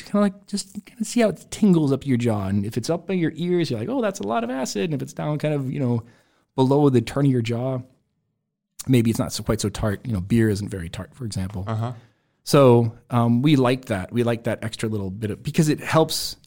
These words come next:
Speaker 1: in my opinion, kinda carry the char along.
Speaker 2: Mm-hmm.
Speaker 1: So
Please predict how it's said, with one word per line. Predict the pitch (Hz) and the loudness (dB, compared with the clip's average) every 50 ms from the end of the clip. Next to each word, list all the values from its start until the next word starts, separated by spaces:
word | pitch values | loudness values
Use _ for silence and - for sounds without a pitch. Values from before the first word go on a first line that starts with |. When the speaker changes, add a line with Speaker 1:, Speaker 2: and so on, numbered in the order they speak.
| _ _ | _ _
Speaker 1:
in | 117 110 | 0 2
my | 131 143 | 2 4
opinion, | 147 135 139 - 113 110 104 101 98 95 98 98 98 95 - _ _ _ _ _ _ _ _ _ _ _ _ _ | 2 2 2 2 2 2 0 -2 -2 -4 -4 -6 -8 -12 -16 _ _ _ _ _ _ _ _ _ _ _ _ _
kinda | - - 131 113 95 | -6 -4 -2 -2 -4
carry | - - - - 135 120 117 120 120 | -6 -10 -6 -2 -2 0 2 0 0
the | 113 104 | 0 -2
char | 95 - - - 113 110 101 98 95 95 95 101 - _ _ _ _ _ _ _ _ _ _ _ | -4 -4 -6 -4 -4 -4 -4 -4 -6 -8 -10 -12 -16 _ _ _ _ _ _ _ _ _ _ _
along. | - 107 101 98 92 90 92 98 110 - | -4 -4 -2 -2 -2 -4 -6 -10 -8 -4
Speaker 2:
Mm-hmm. | 131 131 123 123 139 | -2 0 2 4 4
Speaker 1:
So | 127 107 104 98 98 - | 4 4 2 0 -4 -6